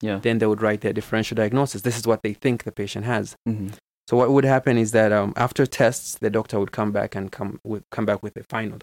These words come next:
Speaker 2: diagnosis. We're finding that as we put in the symptoms before we get to the doctor's thoughts, sometimes the A I b-, beats us to that and
Speaker 1: Mm-hmm.
Speaker 2: suggests what is actually the final one.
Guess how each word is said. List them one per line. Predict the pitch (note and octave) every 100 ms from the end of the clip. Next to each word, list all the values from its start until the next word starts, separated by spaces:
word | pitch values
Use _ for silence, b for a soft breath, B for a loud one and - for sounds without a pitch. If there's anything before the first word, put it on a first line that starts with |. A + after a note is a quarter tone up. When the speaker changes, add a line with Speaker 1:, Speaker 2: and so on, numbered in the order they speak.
| -
Speaker 2:
diagnosis. | - - - _ _ _ _ _ _
We're | B2+ B2
finding | D3 D3+
that | D3+ C#3
as | A#2 A2+
we |
put | A#2 D3 D3+
in | C3
the |
symptoms | A#2 - B2+ A2+ A2
before | A#2 - C#3+
we | D3
get | B2+ A#2+
to | A2+
the | G#2+
doctor's | A2+ A2 - G#2 G2+ A#2 _ _ _
thoughts, | - B2+ G#2+ - - _ _ _ _ -
sometimes | - B2+ B2+ A#2 F#2+ G2 -
the | A#2 A#2
A | A2+
I | A2+
b-, | G2+ F#2 - G#2+ A2+
beats | A#2 - A2
us | G#2 -
to | G#2
that | G#2+ - - - _ _ -
and | G2+ G#2+
Speaker 1:
Mm-hmm. |
Speaker 2:
suggests | A2 G#2 A#2 G#2+ - A2
what | G#2+
is | A2 F#2
actually | G#2+ - A2
the | G2
final | - A#2 A2+ G#2
one. | - -